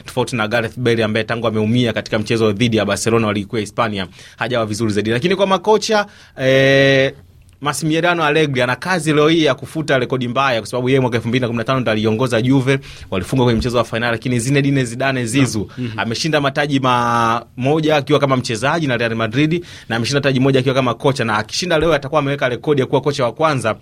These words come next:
Speaker 1: kushinda taji hili mara mbili mfululizo tangu mashindano haya yalipobadilishwa, eh, mwa-, mwaka elfu, miaka ya tisini.
Speaker 2: Na mara ya mwisho kwa timu hizi mbili kukutana katika hatua ya fainali ilikuwa ni mwaka wa tisini na saba, ambapo Madrid walishinda kwa,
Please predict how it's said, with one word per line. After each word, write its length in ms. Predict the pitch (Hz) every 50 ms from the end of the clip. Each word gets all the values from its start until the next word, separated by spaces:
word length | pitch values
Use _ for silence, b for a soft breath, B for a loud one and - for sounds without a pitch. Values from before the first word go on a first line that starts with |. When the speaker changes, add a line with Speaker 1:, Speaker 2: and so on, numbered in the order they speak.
| b b b b b b b _
Speaker 1:
kushinda 300 | - 123 - 151 143 135
taji 220 | 131 127 131 131
hili 180 | 135 143 139 139
mara 240 | 123 117 113 117 120
mbili 320 | 131 117 151 151 135 131
mfululizo 380 | 117 - - 120 120 123 120 113
tangu 240 | - 147 147 135
mashindano 280 | 120 113 - 127 113 113
haya 120 | 120 123 113
yalipobadilishwa, 840 | 110 110 113 110 101 104 110 110 113 127 123 - - 110 101 92 B B B B B
eh, 180 | - 107 104 104
mwa-, 120 | 107 113
mwaka 220 | 117 113 110 117
elfu, 120 | 107 90 - - 123 123 117
miaka 280 | 123 123 120 - 113
ya 80 | 95 92
tisini. 460 | - 104 92 - 101 92 82 82 82 82 -
Speaker 2:
Na 200 | 135 127 120 123
mara 160 | 135 151 143
ya 40 | 131
mwisho 240 | 143 139 - - 131
kwa 120 | - 131
timu 140 | - 123 127
hizi 140 | 127 123 127
mbili 160 | 131 131 127
kukutana 280 | - - - 135 131
katika 180 | 113 107 - 127
hatua 160 | 117 - 135
ya 80 | 135 117
fainali 280 | - 120 117 120 127
ilikuwa 220 | 120 113 - 131 117
ni 40 | 117
mwaka 140 | 123 117 -
wa 60 | 123
tisini 200 | - - - 120
na 60 | 113
saba, 380 | - - 147 131 117 110 107 107
ambapo 720 | 104 101 107 107 120 120 113 104 - 117 113 110 110 104 104
Madrid 340 | 107 104 101 127 123 117
walishinda 380 | 113 107 107 104 - - 117 107
kwa, 360 | - - 110 107 107 107 101